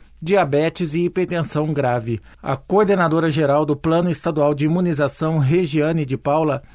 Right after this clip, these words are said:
explica que todas as pessoas que se enquadram nesses grupos precisarão comprovar suas condições de saúde.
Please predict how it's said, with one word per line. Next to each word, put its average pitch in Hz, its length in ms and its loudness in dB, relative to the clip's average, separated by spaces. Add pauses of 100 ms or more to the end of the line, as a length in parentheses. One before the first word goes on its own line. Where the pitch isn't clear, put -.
(140)
explica 202 460 -2
que 196 140 -6
todas 190 440 -2
as 143 120 -6
pessoas 156 500 -4
que 175 140 -6
se - 160 -4
enquadram 180 640 2
nesses 143 280 -4
grupos 170 520 -2
precisarão 156 640 -2
comprovar 151 560 0
suas 156 180 -6
condições 151 500 -4
de 143 100 -8
saúde. 123 580 -2